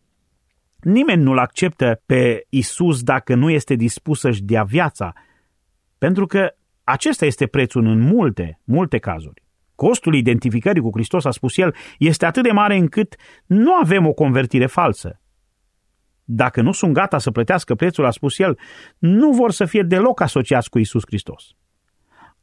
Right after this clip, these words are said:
Acum asta ar lămuri bine lucrurile în multe privințe. Când i-a chemat în acel mediu neprietenos, i-a instruit cu mare grijă despre costul de a-L urma pe El.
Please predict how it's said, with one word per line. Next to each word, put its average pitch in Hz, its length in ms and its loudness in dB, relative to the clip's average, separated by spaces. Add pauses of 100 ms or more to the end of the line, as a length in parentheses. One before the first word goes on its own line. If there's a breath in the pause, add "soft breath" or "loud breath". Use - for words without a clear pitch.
(140)
Acum 131 320 0
asta 147 240 0
ar 123 120 2
lămuri 123 360 2
bine 151 280 2
lucrurile 123 380 2
în 107 80 4
multe 123 300 2
privințe. 87 520 -6 (720 soft breath)
Când 143 220 2
i-a 131 100 2
chemat 131 520 0
în 131 120 0
acel 151 280 0
mediu 143 300 2
neprietenos, 123 720 0 (240 soft breath)
i-a 120 120 2
instruit 135 420 0
cu 123 180 0
mare 165 280 2
grijă 139 260 0
despre 120 340 -2
costul 131 480 -2
de 107 80 0
a-L 101 120 2
urma 107 460 -2
pe 101 100 -4
El. 95 460 -4